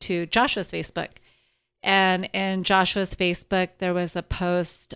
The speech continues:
um, that was dated August twenty-eighth of twenty fifteen.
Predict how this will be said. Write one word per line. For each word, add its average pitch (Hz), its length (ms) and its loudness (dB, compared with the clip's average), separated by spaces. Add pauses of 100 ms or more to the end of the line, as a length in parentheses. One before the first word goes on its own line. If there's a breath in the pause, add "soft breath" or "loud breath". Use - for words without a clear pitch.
um, 170 600 -4
that 175 220 -2
was 175 220 -2
dated 180 400 0 (100)
August 180 580 0
twenty-eighth 170 840 -4
of 175 260 -4
twenty 180 300 -4
fifteen. 185 800 -4